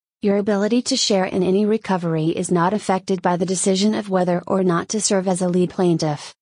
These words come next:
About Kessler Topaz Meltzer and Scheck, L L P. Kessler Topaz Meltzer and Scheck, L L P prosecutes class actions in state and federal courts throughout the country and around the world.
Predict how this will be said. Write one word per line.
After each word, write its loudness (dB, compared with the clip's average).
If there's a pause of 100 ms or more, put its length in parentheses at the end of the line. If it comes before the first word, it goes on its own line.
(320)
About 2
Kessler -2
Topaz 0
Meltzer 0
and 0
Scheck, -2 (200)
L 4
L 0
P. -2 (640)
Kessler 0
Topaz 0
Meltzer 0
and -2
Scheck, -2 (200)
L 2
L 2
P 0
prosecutes -2
class 0
actions 0
in -2
state 0
and 0
federal 0
courts -2
throughout 0
the -2
country 0
and 2
around 2
the 0
world. -2